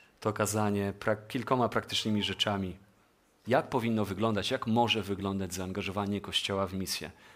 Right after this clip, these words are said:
Czy to znaczy, że powinniśmy wysyłać misjonarzy? Nie musi tego oznaczać, ale czyż nie byłoby wspaniale?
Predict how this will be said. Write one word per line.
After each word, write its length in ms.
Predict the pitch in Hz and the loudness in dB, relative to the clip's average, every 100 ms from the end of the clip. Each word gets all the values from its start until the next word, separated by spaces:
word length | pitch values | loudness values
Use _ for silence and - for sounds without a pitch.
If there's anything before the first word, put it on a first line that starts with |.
| - - _ - _ _ _ | -20 -20 _ -20 _ _ _
Czy 120 | - 113 | -6 2
to 140 | 120 | 2
znaczy, 380 | 110 117 110 107 104 | 6 4 4 2 4
że 300 | 107 107 104 | 6 6 4
powinniśmy 480 | 107 101 104 - 101 | 0 2 2 2 -2
wysyłać 440 | 98 - 104 98 | 0 0 2 -2
misjonarzy? 600 | 98 - 95 92 107 151 185 - _ _ _ _ _ _ _ _ - - - _ _ 262 427 | -2 -2 0 0 2 2 -2 -12 _ _ _ _ _ _ _ _ -20 -20 -20 _ _ -18 -8
Nie 220 | 180 151 190 | 2 6 6
musi 260 | 208 - | 6 4
tego 240 | 127 107 107 | 4 4 2
oznaczać, 640 | 95 98 - 80 - - _ _ _ _ _ - | 4 0 0 -6 -8 -10 _ _ _ _ _ 4
ale 360 | 196 123 87 - _ _ _ _ _ _ | 6 6 2 -2 _ _ _ _ _ _
czyż 180 | - - | -2 2
nie 120 | 127 | 2
byłoby 280 | 123 117 110 | 4 2 2
wspaniale? 600 | - - 98 98 110 | 0 0 0 2 0